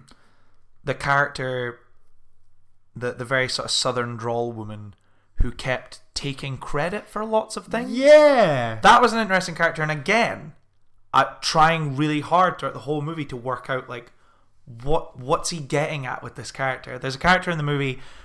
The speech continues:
Speaker 1: who, <clears throat> uh, is one. I, I, maybe, I mean, it's, maybe it's that we all know a person like this. I,
Speaker 2: Yeah.
Speaker 1: for one,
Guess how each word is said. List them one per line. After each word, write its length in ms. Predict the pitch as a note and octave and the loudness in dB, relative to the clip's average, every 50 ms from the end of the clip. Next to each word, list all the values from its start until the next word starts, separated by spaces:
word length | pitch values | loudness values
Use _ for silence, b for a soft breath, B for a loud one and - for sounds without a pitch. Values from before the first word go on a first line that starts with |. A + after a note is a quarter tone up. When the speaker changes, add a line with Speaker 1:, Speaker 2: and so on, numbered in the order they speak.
| b b - - | b b -4 0
Speaker 1:
who, 500 | D3+ D3 D3 C#3 C#3 C3+ C3 B2 - - - - - - - _ - - - - - - | 2 2 4 4 2 0 0 -2 -4 -10 -18 -20 -20 -20 -20 _ -20 -20 -20 -20 -20 -20
<clears throat> 480 | - - - - - - - - - - | -20 -20 -20 -20 -20 -20 -20 -8 0 4
uh, 1160 | F3+ G3 F3+ D3 B2 A2 - - - - - - - - C3 C3 C3 B2+ B2+ B2 B2 B2 B2 - - - - - _ _ _ _ _ - _ _ _ _ _ _ | 4 6 6 4 2 0 -6 -10 -18 -20 -20 -12 0 4 6 8 8 8 8 6 6 4 0 -4 -10 -18 -20 -20 _ _ _ _ _ -20 _ _ _ _ _ _
is 160 | - D#3 D3+ E3+ | -4 -2 2 4
one. 160 | F#3 F3+ - | 4 4 4
I, 400 | - - - - - A3+ G#3 - - | 4 2 2 2 2 2 2 2 2
I, 120 | G3+ G3 - - | 0 0 0 -2
maybe, 360 | A#3 C#4+ D4+ D4 D4+ C#4 - | -2 -2 2 2 2 2 2
I 80 | - | 0
mean, 140 | A3 A3+ A3 | -2 -2 -2
it's, 160 | A3 G3+ - | -4 -4 -4
maybe 200 | A3+ B3+ C#4+ D4 | -2 0 2 2
it's 140 | C#4+ A3+ - | 0 2 0
that 120 | B3 A#3+ F#3+ | 0 2 4
we 100 | F#3+ F#3 | 6 6
all 160 | F#3 F#3+ F3+ | 6 6 4
know 220 | E3 F3+ G3+ A3 | 4 2 4 4
a 60 | F#3 - | 6 6
person 320 | - - B2+ - - A#2 | 6 6 4 0 -8 -12
like 160 | - - - | -14 -14 -14
this. 280 | - E2 E2+ - - - - F3+ | -12 -12 -12 -12 -12 -4 2 6
I, 180 | E3 G3+ A#3+ C#4 | 8 8 8 6
Speaker 2:
Yeah. 120 | C4+ C4 | 4 4
Speaker 1:
for 140 | B3 A#3+ G#3+ | 2 2 4
one, 480 | E3+ F3+ G3+ F#3 C#3+ B2+ B2+ B2 A2+ | 4 6 4 4 4 2 -2 -8 -10